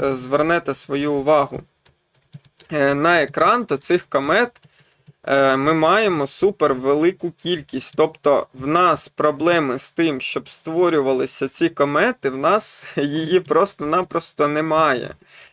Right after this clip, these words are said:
І та одна комета, яка з'являється від, е, цієї руни Тон, вона нам ніяким чином не допоможе, ну, в нанесенні урону просто-напросто. Тому що, ну, по суті,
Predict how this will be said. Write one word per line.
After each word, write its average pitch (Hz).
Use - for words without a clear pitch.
І 143
та 190
одна 175
комета, 170
яка 156
з'являється 147
від, 151
е, 135
цієї 156
руни 151
Тон, 202
вона 156
нам 160
ніяким 156
чином 170
не 139
допоможе, 143
ну, 139
в 127
нанесенні 143
урону 151
просто-напросто. 135
Тому 147
що, 190
ну, 165
по 143
суті, 185